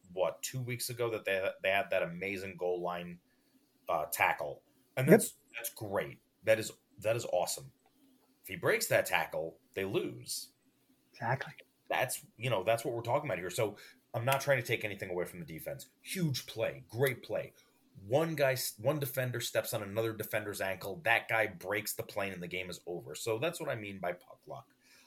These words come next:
Speaker 1: So good on the Giants. Um, but I do think they're, they have the flimsiest winning record. I'm literally looking at the, the, here are the teams that have winning records, and I'm gonna go through 'em just sort of bang, bang, bang. Okay, folks?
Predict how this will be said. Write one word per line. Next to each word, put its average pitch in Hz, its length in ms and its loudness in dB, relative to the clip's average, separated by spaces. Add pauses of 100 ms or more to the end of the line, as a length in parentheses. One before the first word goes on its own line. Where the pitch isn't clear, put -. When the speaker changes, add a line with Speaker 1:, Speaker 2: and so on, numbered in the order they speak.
(120)
Speaker 1:
So 147 280 2
good 226 240 -4
on 202 120 2
the 175 80 -4
Giants. 76 680 -4 (120)
Um, 90 420 0 (880)
but 135 200 8
I 120 100 6
do 117 240 -2
think 117 300 -4
they're, 98 360 2
they 95 120 2
have 92 320 0
the 87 60 -10
flimsiest 107 600 -6
winning 95 260 -6
record. 90 460 -2 (320)
I'm 117 160 0
literally 143 360 4
looking 98 400 -6
at 90 180 0
the, 90 280 -2 (300)
the, 117 100 -2
here 147 140 4
are 180 60 8
the 127 100 0
teams 117 280 -4
that 95 100 -4
have 90 180 2
winning 98 260 -2
records, 80 360 -4
and 82 80 -8
I'm 90 80 -6
gonna 98 160 -4
go 95 80 0
through 98 180 -6
'em 90 60 -8
just 85 140 -8
sort 98 120 -2
of 80 100 -6
bang, 82 240 -2
bang, 82 220 -2
bang. 73 240 -6
Okay, 90 260 -6
folks? - 320 -2